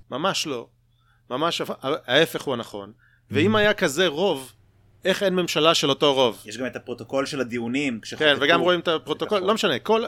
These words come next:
Speaker 1: כל ה-,
Speaker 2: לא,
Speaker 1: ה-,
Speaker 2: יכול להיות
Speaker 1: ההיגיון
Speaker 2: חוק,
Speaker 1: פה
Speaker 2: יכול
Speaker 1: היה
Speaker 2: להיות
Speaker 1: לחלוטין
Speaker 2: חוק
Speaker 1: זה.
Speaker 2: להעברת חו-, אה, יכול להיות רוב להעברת חוק שהוא לא רוב להקמת, אה, ממשלה,
Speaker 1: לא,
Speaker 2: כן?
Speaker 1: בסדר, אז הם
Speaker 2: שינוי
Speaker 1: יכלו,
Speaker 2: פוליטי.
Speaker 1: היה להם את כל הכלים עם אותו רוב, שישים ושניים,
Speaker 2: מהמם.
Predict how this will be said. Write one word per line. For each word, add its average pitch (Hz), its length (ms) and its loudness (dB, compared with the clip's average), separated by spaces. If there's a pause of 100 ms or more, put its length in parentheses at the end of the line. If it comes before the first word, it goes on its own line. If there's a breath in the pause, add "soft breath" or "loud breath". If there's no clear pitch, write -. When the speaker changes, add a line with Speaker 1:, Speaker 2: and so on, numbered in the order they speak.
(120)
Speaker 1:
כל 233 220 2
ה-, 233 40 2
Speaker 2:
לא, 220 280 0 (140)
Speaker 1:
ה-, 156 100 -4 (160)
Speaker 2:
יכול 143 200 2
להיות 175 40 2
Speaker 1:
ההיגיון 175 300 4
Speaker 2:
חוק, - 80 0
Speaker 1:
פה 196 60 4
Speaker 2:
יכול 185 120 8
Speaker 1:
היה 170 160 8
Speaker 2:
להיות 190 100 6
Speaker 1:
לחלוטין 175 300 2
Speaker 2:
חוק 165 100 -2
Speaker 1:
זה. 139 60 0
Speaker 2:
להעברת 117 460 0
חו-, 107 360 -6
אה, 95 100 -6 (120)
יכול 107 220 -4
להיות 117 240 -4
רוב 104 260 -4
להעברת 90 440 -6
חוק - 240 -12
שהוא 90 200 -10
לא 82 60 -6
רוב 87 400 -8
להקמת, 82 640 -14
אה, 80 60 -12 (140)
ממשלה, 85 340 -10
Speaker 1:
לא, 247 140 0
Speaker 2:
כן? 247 100 -4
Speaker 1:
בסדר, 233 380 4
אז 139 140 0
הם 180 60 4
Speaker 2:
שינוי 180 60 2
Speaker 1:
יכלו, 214 260 6
Speaker 2:
פוליטי. 139 160 4
Speaker 1:
היה 170 140 8
להם 220 240 4
את 185 100 -4
כל 202 200 2
הכלים 147 360 0
עם 127 80 -2
אותו 151 260 -2
רוב, 104 260 -8
שישים 131 300 -12
ושניים, 110 440 -8
Speaker 2:
מהמם. 104 220 -6